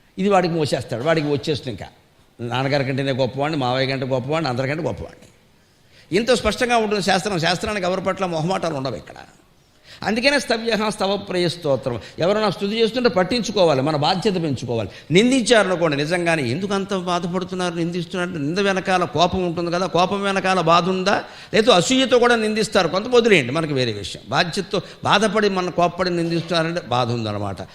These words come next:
మనం అర్థం చేసుకుందాం, చెప్పేద్దాం, పర్వాలేదు, బాధపడతాం, చెప్పేద్దాం. ఏం దానికి పెద్ద విషయం ఎక్కడ? దానికి అహంకారానికి పోవలసిన అవసరం ఏం లేదు.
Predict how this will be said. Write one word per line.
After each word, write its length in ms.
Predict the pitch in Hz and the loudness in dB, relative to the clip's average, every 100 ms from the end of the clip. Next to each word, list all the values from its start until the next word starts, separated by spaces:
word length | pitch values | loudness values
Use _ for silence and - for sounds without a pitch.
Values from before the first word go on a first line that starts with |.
| - - | -12 -2
మనం 140 | 127 | 0
అర్థం 320 | 117 101 113 | 0 0 -2
చేసుకుందాం, 460 | 107 95 - 80 76 | -2 -4 -8 -14 -6
చెప్పేద్దాం, 500 | 98 220 - 101 85 - | -4 -2 -2 -4 -8 -8
పర్వాలేదు, 340 | 113 101 101 | -8 -6 -4
బాధపడతాం, 520 | 175 208 208 208 220 | -2 0 -2 -6 -4
చెప్పేద్దాం. 380 | 220 220 - 196 | -4 -4 -4 -4
ఏం 160 | 196 220 | -4 -2
దానికి 220 | 226 226 | -2 -2
పెద్ద 160 | 220 233 | -2 -2
విషయం 300 | 220 254 190 | -2 -4 -4
ఎక్కడ? 180 | - - - - - | -6 -10 -12 -18 -6
దానికి 180 | 156 180 | 0 2
అహంకారానికి 540 | 185 202 214 208 196 | 2 2 4 2 0
పోవలసిన 360 | 190 196 190 190 | -2 -2 0 0
అవసరం 340 | 185 196 190 | 0 0 -2
ఏం 100 | 151 | 0
లేదు. 140 | 131 | 0